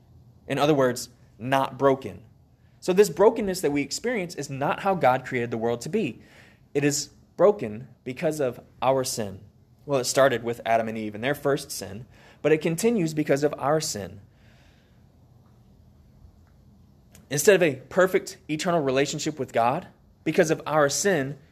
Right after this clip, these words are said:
we will die and spend eternity in hell. And that's the greatest brokenness that we have. That's why Jesus came.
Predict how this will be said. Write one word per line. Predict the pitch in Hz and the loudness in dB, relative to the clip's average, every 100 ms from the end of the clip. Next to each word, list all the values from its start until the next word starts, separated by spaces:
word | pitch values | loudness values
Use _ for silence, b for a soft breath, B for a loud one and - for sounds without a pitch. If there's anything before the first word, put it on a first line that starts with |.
| b | b
we | 143 | -4
will | 151 143 | -2 -2
die | 143 139 123 | -2 -4 -4
and | 95 | -8
spend | 117 127 117 | -8 -8 -8
eternity | 113 117 110 107 | -6 -6 -4 -8
in | 107 | -8
hell. | 107 101 | -6 -6
And | - 143 | -4 0
that's | 214 226 | 0 0
the | 247 | -6
greatest | 170 175 190 190 - - | -4 0 0 -2 -6 -2
brokenness | 156 156 120 110 - | -2 0 -8 -8 -10
that | - 104 | -8 -8
we | 120 | -8
have. | 110 135 107 98 - _ B B B | -8 -8 -8 -14 -20 _ B B B
That's | 160 180 180 | 0 0 -2
why | 170 190 165 127 | -2 2 2 0
Jesus | 123 143 127 120 | -2 -4 -4 -6
came. | - 123 104 | -6 -6 -8